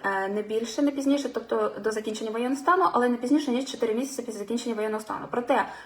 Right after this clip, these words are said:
в червні місяці двадцять третього року знову ж таки відбулися зміни, скасували цю постанову, і з червня місяця двадцять третього року ми спадкуємо знову в загальному порядку, тобто шестимісячний строк для прийняття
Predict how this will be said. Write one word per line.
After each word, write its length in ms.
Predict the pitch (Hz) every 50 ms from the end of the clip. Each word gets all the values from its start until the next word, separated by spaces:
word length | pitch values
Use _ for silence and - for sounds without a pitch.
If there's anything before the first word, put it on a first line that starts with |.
| -
в 40 | -
червні 260 | - 254 254 254 262
місяці 380 | 254 254 254 247 - 220 - 226
двадцять 340 | 202 208 233 233 - - -
третього 440 | - 247 240 233 220 214 214 220 220
року 500 | 226 220 202 190 - - 208 190 185 185 - - - - -
знову 280 | 214 202 226 220 202 214
ж 100 | 214 -
таки 180 | 277 269 330
відбулися 400 | 311 294 277 311 311 320 - -
зміни, 260 | 285 294 285 294 277 269
скасували 440 | - - 269 - 262 247 226 220
цю 120 | 233 - 233
постанову, 520 | - 240 - - 277 294 330 349 349 349
і 180 | 330 - - 254
з 80 | 254
червня 240 | - 262 254 240 240
місяця 300 | 240 240 233 233 - 240
двадцять 200 | 214 220 220 220
третього 340 | - 240 233 - 254 262 277
року 500 | 285 330 359 - - 311 294 294 294 285
ми 80 | 214 214
спадкуємо 500 | - - 214 - - 294 285 254 247 233
знову 240 | 214 208 196 196
в 40 | 196
загальному 340 | 196 208 226 226 226 240 254
порядку, 380 | 254 302 320 - 403 - - 302
тобто 200 | - 247 - 254
шестимісячний 680 | 233 - 240 240 - 269 262 240 - 220 - - 214 214
строк 320 | - - 277 302 330 330 - - - - - - -
для 260 | - 220 240 262 294
прийняття 560 | - - 233 220 214 214 214 - 240 247 254